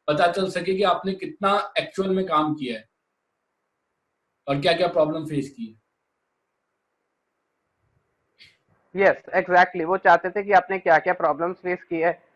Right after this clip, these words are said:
Speaker 2: उन problems को आपने कैसे overcome किया है। उससे पता चलता है कि आपकी problem solving skills कैसी है and आपकी thinking ability कैसी है,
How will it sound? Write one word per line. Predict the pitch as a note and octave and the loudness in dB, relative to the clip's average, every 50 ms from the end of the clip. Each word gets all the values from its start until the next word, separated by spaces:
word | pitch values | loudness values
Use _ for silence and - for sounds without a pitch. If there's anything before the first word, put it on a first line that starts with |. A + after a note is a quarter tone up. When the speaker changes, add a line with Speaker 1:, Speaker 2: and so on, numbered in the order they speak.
| _ _ _ | _ _ _
Speaker 2:
उन | D#3+ F3 F3 | -10 -10 -2
problems | - F3 E3 D#3+ D#3+ E3+ F3+ F3 | 0 2 2 2 0 -2 -4 -4
को | - F#3 | 2 4
आपने | F3 E3+ E3 F3 F#3 F3+ | 4 4 4 2 -2 -4
कैसे | F3+ - - D#3 C#3+ - G3+ | -4 -2 0 0 0 2 2
overcome | G3 F#3 F3+ F3+ F3 - F3+ F#3 F3+ | 2 2 2 0 0 0 -2 -2 -2
किया | - F3 D#3+ D#3+ | -2 2 4 4
है। | D#3 D#3 D#3 - _ _ _ _ _ | 4 4 0 -6 _ _ _ _ _
उससे | D#3 - _ F#3+ F#3 | -20 -8 _ -6 -4
पता | F#3+ F#3+ G3 F#3+ | -2 0 0 0
चलता | F#3 F#3 F3 F3 F3+ | 0 0 0 0 -2
है | F#3 | 0
कि | F3 F#3 | 4 6
आपकी | F3 E3+ E3+ - - - - F#3 | 6 6 6 2 -8 -8 -6 -6
problem | F3+ - - D#3+ D3 D3+ D3 E3 E3+ F3 | -6 0 2 4 4 4 2 0 -2 -2
solving | F3 - E3+ D#3+ D#3 D#3 E3 E3 | -4 -6 -6 -6 -4 -4 -6 -8
skills | - _ E3 D#3+ E3 E3 | -8 _ -6 -6 -6 -4
कैसी | _ D#3+ E3 - - D#3 | _ -4 -4 -2 -2 -4
है | D#3 D#3 D#3 D#3 - _ _ _ _ _ - - | -2 -2 -2 -4 -8 _ _ _ _ _ -4 -4
and | D3 C#3+ | 4 4
आपकी | - - - - - E3 | 4 4 2 -4 -8 -8
thinking | E3 _ - D#3 D3 D3 E3+ E3+ E3 E3 | -6 _ -6 -6 -4 -4 -4 -2 -2 -2
ability | D#3 E3 D#3+ D#3+ D#3 E3+ | -2 -2 -4 -6 -6 -6
कैसी | D#3 E3+ D3+ D3 - D3 D3 | -4 -4 -6 -4 -6 -6 -4
है, | D3 C#3+ C#3+ - | -4 -4 -4 -6